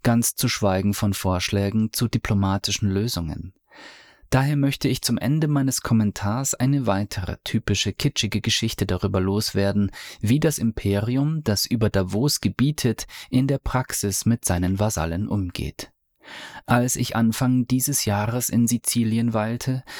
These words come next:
erfuhr ich, dass ein extrem hochrangiger Vertreter aus dem Pentagon im Rahmen eines außerplanmäßigen Besuchs in Rom gelandet war.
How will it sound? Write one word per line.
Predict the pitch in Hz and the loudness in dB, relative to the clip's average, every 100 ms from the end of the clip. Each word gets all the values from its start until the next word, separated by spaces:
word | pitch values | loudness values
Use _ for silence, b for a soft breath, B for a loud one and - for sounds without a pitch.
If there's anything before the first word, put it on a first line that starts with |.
| B | B
erfuhr | 117 - 143 143 | -2 2 2 2
ich, | 135 - | 2 0
dass | 127 120 | 2 2
ein | - 127 | 2 2
extrem | 120 - - 113 139 131 | 2 -2 0 2 2 2
hochrangiger | 151 - 117 117 113 113 | 0 0 0 2 0 -2
Vertreter | 104 - - 120 139 120 | -2 -4 0 0 2 0
aus | - 101 | -2 -2
dem | 98 98 | 0 2
Pentagon | 123 147 131 104 101 104 104 | 2 2 0 0 2 2 2
im | 110 104 | 0 0
Rahmen | 98 107 123 117 | 0 0 2 0
eines | - 104 101 - | 0 0 0 0
außerplanmäßigen | 104 131 - 110 - 110 110 110 107 - 110 104 98 | -2 0 0 -2 0 2 4 2 2 -2 -2 0 0
Besuchs | 92 113 131 - - | -2 -2 -4 -4 0
in | 123 | 2
Rom | 151 113 143 135 | 2 2 2 0
gelandet | 90 78 82 76 - | -2 -2 -4 -6 -6
war. | 73 76 | -8 -8